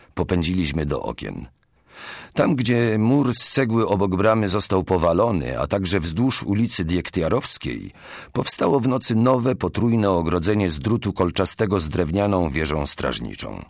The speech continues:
Liczbę uzbrojonych strażników podwojono, a kiedy drzwi naszego baraku zostały otwarte, by wypuścić nas na śniadanie, zamiast sympatycznego strażnika, którego nazywaliśmy Diadia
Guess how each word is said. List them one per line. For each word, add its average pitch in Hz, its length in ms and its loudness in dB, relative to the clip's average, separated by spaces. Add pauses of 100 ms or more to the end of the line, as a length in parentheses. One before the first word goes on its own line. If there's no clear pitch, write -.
(180)
Liczbę 135 380 2
uzbrojonych 113 600 0
strażników 117 640 0
podwojono, 73 800 -2
a 78 120 0
kiedy 113 300 -2
drzwi 123 360 0
naszego 104 440 2
baraku 98 400 2
zostały 95 500 2
otwarte, 80 600 -2
by 71 140 -6
wypuścić 78 640 -2
nas 80 200 -2
na 78 120 -2
śniadanie, 76 720 -4 (680)
zamiast - 400 0
sympatycznego 143 800 2
strażnika, 113 720 0
którego 90 380 -2
nazywaliśmy 87 680 0
Diadia 71 680 0